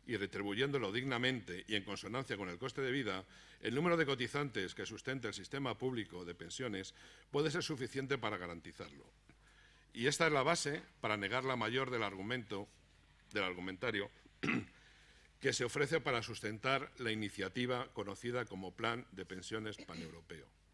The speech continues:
Los pep no son una solución bien intencionada para quienes hoy llena-, hoy llenan día sí, día también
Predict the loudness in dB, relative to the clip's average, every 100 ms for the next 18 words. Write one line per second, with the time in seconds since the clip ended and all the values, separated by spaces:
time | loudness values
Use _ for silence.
0 | -20 -20 -20 -20 -20 -20 -20 -20 -20 -20
1 | -20 -20 -16 -12 0 6 6 6 -10 -20
2 | -16 -4 -2 0 2 2 2 -2 -2 2
3 | 2 0 -6 -20 -2 0 2 2 0 0
4 | -2 0 2 0 0 0 0 -4 -4 -2
5 | -4 -2 0 2 0 -4 -4 -2 0 2
6 | 2 2 -4 -8 -6 -2 -2 -4 -8 -6
7 | -6 -8 -4 -2 0 -2 -2 -2 -2